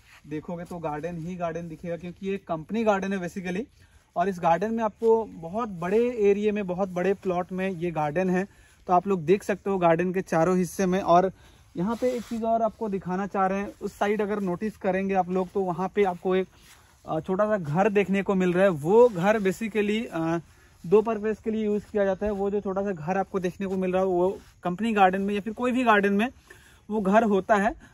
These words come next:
basically। और भी इधर, अ, घर है लेकिन आपको इतना दूर से दिख नहीं पाएगा।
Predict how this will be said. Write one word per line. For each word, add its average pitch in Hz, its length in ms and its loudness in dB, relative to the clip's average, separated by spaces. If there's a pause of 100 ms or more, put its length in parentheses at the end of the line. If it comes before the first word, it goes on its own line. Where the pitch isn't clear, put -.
(120)
basically। 220 400 -2
और 190 220 4
भी 226 200 0
इधर, 208 240 0
अ, 175 200 4
घर 175 260 0
है 196 200 0
लेकिन 196 240 -2
आपको 190 240 -2
इतना 190 180 -2
दूर 185 160 -4
से 196 120 -6
दिख 180 200 -6
नहीं 196 160 0
पाएगा। 180 320 -4